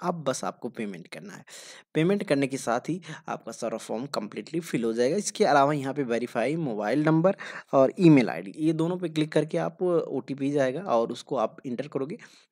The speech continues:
वेरीफाई हो जाएगा। फिर इस पे भी आप ईमेल पे ऐसे क्लिक करके आप को वेरीफाई कर लेना है। तो फ-, अगर कोई भी दिक्कत आए तो आप नीचे कमेंट सेक्शन में कमेंट करें। फिर पेमेंट करने के लिए आपको इस पे क्लिक करना है, यहाँ पे ऑनलाइन पेमेंट का लिंक दिखेगा, आगे बढ़ जाना है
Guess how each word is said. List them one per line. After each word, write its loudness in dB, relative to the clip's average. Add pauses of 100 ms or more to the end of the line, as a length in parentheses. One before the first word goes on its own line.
(160)
वेरीफाई 2
हो -4
जाएगा। 0
फिर -6
इस -8
पे -4
भी 0
आप 0
ईमेल -6
पे -4
ऐसे -8
क्लिक -8
करके -4
आप -4 (1000)
को -4
वेरीफाई -2
कर -6
लेना -6
है। -10
तो -2
फ-, -8
अगर 0
कोई 0
भी -2
दिक्कत -2
आए 0
तो -8
आप -4
नीचे -8
कमेंट -8
सेक्शन -8
में -8
कमेंट -8
करें। -6
फिर -4
पेमेंट -4
करने 0
के -4
लिए 0
आपको -6
इस -10
पे -10
क्लिक -12
करना -8
है, -18 (800)
यहाँ -2
पे 2
ऑनलाइन -2
पेमेंट -4
का -4
लिंक -4
दिखेगा, -2
आगे 0
बढ़ 0
जाना -2
है -10